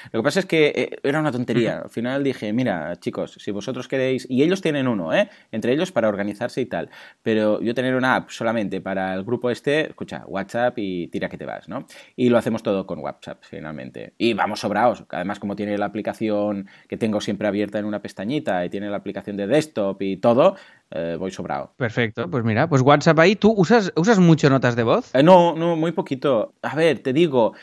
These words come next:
Speaker 1: cuando en algún momento estaba igual por la calle y tenía que, yo qué sé, iba a buscar a los críos y tal, y en ese momento t-, se te hace complicado escribir porque no quieres morir atropellado y tal,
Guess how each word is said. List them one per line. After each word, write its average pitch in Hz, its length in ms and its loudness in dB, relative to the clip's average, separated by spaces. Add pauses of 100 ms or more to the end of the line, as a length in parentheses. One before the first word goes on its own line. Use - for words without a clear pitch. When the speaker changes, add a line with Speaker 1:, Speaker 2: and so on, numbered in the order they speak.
(260)
Speaker 1:
cuando 147 300 6
en 143 80 4
algún 151 320 4
momento 185 1000 4
estaba 151 360 0
igual 156 240 4
por 156 140 2
la 143 120 2
calle 156 720 2
y 143 140 0
tenía 143 260 0
que, 151 380 2
yo 143 60 -6
qué 135 40 -12
sé, 131 160 -2
iba 135 220 2
a - 20 0
buscar 139 300 0
a - 20 2
los 139 140 -2
críos 143 400 -2
y 131 80 -6
tal, 139 420 2 (240)
y - 60 -2
en 127 60 0
ese 139 100 2
momento 147 420 4
t-, - 80 -18 (160)
se 123 140 -6
te 139 80 2
hace 131 160 0
complicado 131 500 0
escribir 131 540 0
porque 120 440 -2
no 123 200 -6
quieres 127 240 -2
morir 131 240 0
atropellado 123 440 2
y 123 60 0
tal, 185 280 4